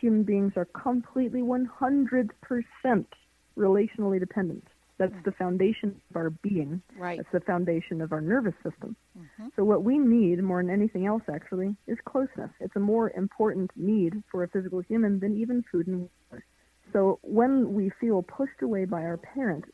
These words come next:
Speaker 1: we have to instantaneously try to create repair with them. But we can't get rid of our anger if we feel angry. That's the reality of us. It's the only way that we can cope with this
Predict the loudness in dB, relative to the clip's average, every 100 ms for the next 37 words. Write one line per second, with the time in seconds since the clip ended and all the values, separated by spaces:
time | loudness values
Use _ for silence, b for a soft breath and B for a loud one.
0 | _ _ _ _ _ _ _ _ -2 2
1 | 2 0 0 0 2 2 0 -2 0 0
2 | 0 -4 -2 -2 -2 -6 -8 -4 -2 -4
3 | -6 -2 0 0 -4 -10 -12 -16 _ b
4 | b b b b 0 2 2 0 -2 0
5 | 0 2 2 2 0 2 2 4 2 2
6 | 0 0 -6 -4 -2 0 2 2 2 0
7 | -4 -4 -4 -4 -2 0 0 2 2 4
8 | 2 0 -4 -10 -14 -20 -20 _ -2 2
9 | 2 4 2 2 -2 -4 -6 -4 -4 -4
10 | -2 -2